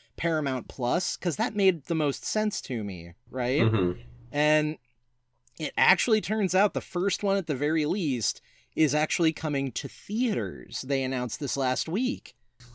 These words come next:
Speaker 2: That, and this also makes sense, and I, this actually, funny enough, has to do with One Piece, I bet you, is the reason why it's coming to theaters, because the recent One Piece, uh, I think One Piece Red is what it's called?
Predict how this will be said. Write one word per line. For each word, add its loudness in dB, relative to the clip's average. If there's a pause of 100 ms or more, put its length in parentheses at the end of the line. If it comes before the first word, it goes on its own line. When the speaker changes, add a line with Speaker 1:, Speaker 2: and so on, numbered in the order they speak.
Speaker 2:
That, 12
and 8
this 8
also 10
makes 6
sense, 4
and 0
I, 4
this 2
actually, 4
funny 0
enough, 0 (280)
has 2
to -6
do 4
with 0
One 4
Piece, -6
I -2
bet 2
you, 0
is -4
the -4
reason -2
why 4
it's 0
coming -4
to -2
theaters, -2
because 0 (380)
the 0
recent 4
One 4
Piece, -4
uh, 6
I -2
think -8
One -6
Piece -8
Red 0 (100)
is -12
what -2
it's -6
called? -2